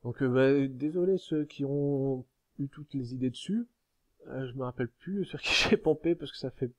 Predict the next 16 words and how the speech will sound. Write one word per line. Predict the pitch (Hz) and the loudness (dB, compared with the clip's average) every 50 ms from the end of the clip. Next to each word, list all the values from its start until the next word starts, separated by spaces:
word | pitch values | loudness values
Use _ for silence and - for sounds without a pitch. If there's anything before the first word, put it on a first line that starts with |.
| _ _ _ | _ _ _
pas | - 131 | -2 0
mal | 135 139 135 131 | 2 2 0 2
de | 131 131 | 0 -2
temps | 131 - 139 135 | -2 -2 -4 -4
déjà | 131 123 120 123 | -4 -4 -4 -4
que | 120 | -4
je | 120 131 | -4 -6
l'ai | 120 | -6
construit, | - 120 117 - - - 185 202 160 | -6 -8 -10 -8 -6 -4 -2 -2 0
j'ai, | 139 123 120 120 | -2 -2 -4 -4
j'ai | 113 110 113 | -6 -8 -8
fait | - - 123 | -4 -2 -2
d'autres | 123 127 - | -2 -2 -4
choses | - 135 127 | -4 -4 -4
entre | 113 - - - 117 | -4 -4 -4 -4 -2
deux. | 127 165 | -2 -2